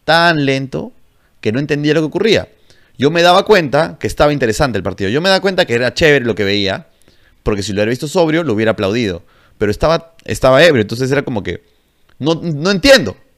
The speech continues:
O sea, la última jugada que pateó Colo Muani y tapó el one de este one, Di-, Diu, eh, la vi en mi cara así. Toda mi familia está como, "¡Ah!", y yo estaba como que, porque,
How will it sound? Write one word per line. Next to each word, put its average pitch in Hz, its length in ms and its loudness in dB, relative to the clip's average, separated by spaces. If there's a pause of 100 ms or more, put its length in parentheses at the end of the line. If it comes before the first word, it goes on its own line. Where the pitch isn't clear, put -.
(360)
O - 120 0
sea, 135 140 2
la 143 140 4
última 190 240 2
jugada 160 320 4
que 139 100 0
pateó 151 560 4
Colo 165 160 4
Muani 156 300 -2
y 170 60 -2
tapó 147 340 0
el 135 140 0
one 135 240 -2
de 110 300 0
este 110 180 -8
one, 127 220 -6
Di-, 131 140 -4
Diu, 151 420 -2 (1000)
eh, 98 680 -4 (800)
la 123 160 0
vi 151 100 2
en 180 80 0
mi 143 40 -4
cara 139 140 2
así. 113 160 -6 (1400)
Toda - 160 4
mi 175 60 0
familia 160 220 0
está 180 140 -2
como, 165 160 0
"¡Ah!", 240 600 4
y 156 60 -2
yo 160 60 2
estaba 160 220 2
como 131 140 -2
que, 101 100 -8 (1800)
porque, 120 460 -2